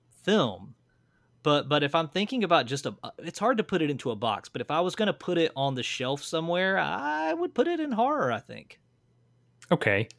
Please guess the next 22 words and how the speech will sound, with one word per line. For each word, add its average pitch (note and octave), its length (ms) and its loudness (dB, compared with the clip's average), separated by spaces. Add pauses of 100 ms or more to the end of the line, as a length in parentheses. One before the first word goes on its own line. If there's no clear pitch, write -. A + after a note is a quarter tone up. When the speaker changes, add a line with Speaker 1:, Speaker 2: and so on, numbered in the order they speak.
(140)
Speaker 2:
I D#3+ 40 6
mean, D#3 200 8
I D3+ 100 8
can, C#3+ 260 2
I C3 80 2
can C#3 100 2
definitely C3+ 380 4
see - 180 0
that A2+ 160 4
argument. A2 380 4
And B2 120 6
one D3+ 140 10
thing F#3 240 4
that E3 140 8
I - 20 8
really A2 400 4
liked G2+ 300 0
was G#2+ 160 -6
what B2+ 100 -2
you A#2 80 -4
said G#2+ 240 2
about G#2+ 340 4